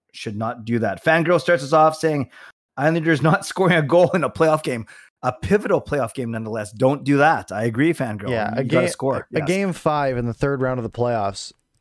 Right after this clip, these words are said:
Speaker 2: i-, is, is tied ser-, series tied two two. It's one of the most important games you'll ever play, right?
Speaker 1: Yeah.
Speaker 2: For these guys, like,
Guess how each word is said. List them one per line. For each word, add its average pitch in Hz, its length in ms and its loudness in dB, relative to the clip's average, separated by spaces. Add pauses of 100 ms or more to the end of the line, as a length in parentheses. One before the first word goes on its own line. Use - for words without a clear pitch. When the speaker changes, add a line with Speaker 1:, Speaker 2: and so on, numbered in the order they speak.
(140)
Speaker 2:
i-, - 40 -14 (280)
is, 180 220 -2 (180)
is 175 240 -2 (120)
tied 180 260 -2
ser-, 175 280 -2
series 196 260 -4
tied 151 180 -2
two 139 140 -4
two. 143 200 -4
It's 127 200 -4
one 175 140 -2
of 165 40 -4
the 143 60 -2
most 139 260 -2
important 139 320 -4
games 120 220 -2
you'll 110 100 -2
ever 107 100 -10
play, - 400 -4 (460)
right? 117 300 -2
Speaker 1:
Yeah. 156 220 -2
Speaker 2:
For 139 120 -6
these 131 200 -2
guys, 135 360 -2
like, 117 340 -4